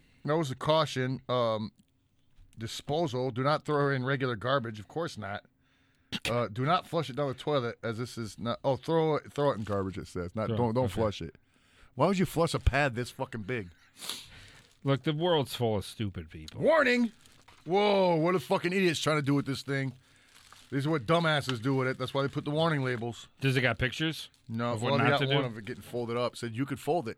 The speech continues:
Speaker 1: and they're showing them fold it.
Speaker 2: Get folded.
Speaker 1: You should fold it and put it down the back of your underwear.
Speaker 2: That's a filter.
Speaker 1: See?
Speaker 2: It's like coffee
Speaker 1: Come on,
Speaker 2: grounds.
Speaker 1: get out of the way, you stupid tape things. Okay. What was I looking at now?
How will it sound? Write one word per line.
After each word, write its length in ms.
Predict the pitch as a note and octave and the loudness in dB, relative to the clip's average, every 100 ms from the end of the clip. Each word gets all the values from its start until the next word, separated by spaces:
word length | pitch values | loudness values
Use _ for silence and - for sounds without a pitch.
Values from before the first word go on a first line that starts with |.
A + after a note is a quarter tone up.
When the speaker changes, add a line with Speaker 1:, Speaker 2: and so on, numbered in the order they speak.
| - | -10
Speaker 1:
and 60 | G#2+ | -12
they're 60 | |
showing 220 | - A#2 | -8 -6
them 80 | A2 | -6
fold 260 | - B2 G#2+ | -6 -6 -6
it. 640 | - - - _ - - A2+ | -10 -18 -20 _ -20 -12 -6
Speaker 2:
Get 160 | A#2 | -4
folded. 400 | - C3 B2+ G2 F2+ - - _ | -2 0 0 -2 -4 -14 -20 _
Speaker 1:
You 80 | C#3+ | -4
should 180 | D3+ F3+ | -2 0
fold 260 | D#3+ D#3+ | 2 2
it 100 | F3 | 2
and 80 | B2+ | 0
put 140 | - D#3 | -2 0
it 80 | |
down 200 | A#2 D3 | 2 0
the 60 | C#3 | 2
back 200 | D3 C#3+ | 2 0
of 40 | B2 | 0
your 140 | A#2 | 0
underwear. 400 | C#3+ C3 G#2+ G2 - - - _ - A#2+ - | 0 0 0 -2 -6 -20 -20 _ -14 -14 -12
Speaker 2:
That's 460 | G2+ B2+ D#3 - B2 | 2 4 6 4 -4
a 60 | |
filter. 500 | - C3 B2 F#2+ E2 - - | 0 0 0 -4 -14 -18 -20
Speaker 1:
See? 340 | - G#2+ C#3+ E3 - _ _ _ _ | -12 -8 -6 -8 -14 _ _ _ _
Speaker 2:
It's 80 | - | -4
like 120 | A#2 - | -4 -6
coffee 340 | - C3 C#3 G#2 | 2 2 2 0
Speaker 1:
Come 120 | F3+ | 6
on, 60 | C#4 | 8
Speaker 2:
grounds. 180 | D4 E3+ | 8 8
Speaker 1:
get 100 | B3 | 8
out 80 | D4 | 8
of 60 | |
the 40 | D4 | 8
way, 100 | D4 | 6
you 60 | F#3+ | 4
stupid 320 | - G3 - | 0 -2 -2
tape 260 | - F#3+ - | 0 0 0
things. 420 | G#3 A3 A3+ - _ _ _ - | 0 0 -2 -6 _ _ _ -8
Okay. 300 | B2 A2+ F#2 - _ _ _ - _ _ _ _ | -8 -6 -8 -12 _ _ _ -20 _ _ _ _
What 100 | C#3 | -6
was 120 | F3+ F#3 | -4 -2
I 60 | |
looking 260 | F3+ F3 B2+ | -4 -4 -4
at 140 | A2 G2+ | -4 -4
now? 240 | G2+ F#2+ | -6 -8